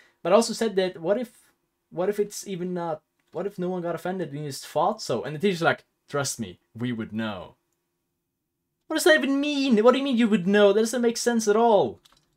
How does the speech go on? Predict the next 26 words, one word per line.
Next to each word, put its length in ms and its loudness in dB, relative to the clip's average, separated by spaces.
You 280 2
would 260 0
know. 680 4
You 120 -4
don't 140 -2
even 160 -4
know... 380 2
I 80 -10
don't 160 -10
know. 220 -14
They, 200 -16
they, 60 -14
they 40 -6
don't 160 -6
know 60 -6
much, 320 -8
honestly, 300 -16
my 60 -20
teachers. 420 -18
The, 140 -20
the, 140 -10
dude, 140 -8
one 100 0
of 60 0
my 60 0
teachers 480 -6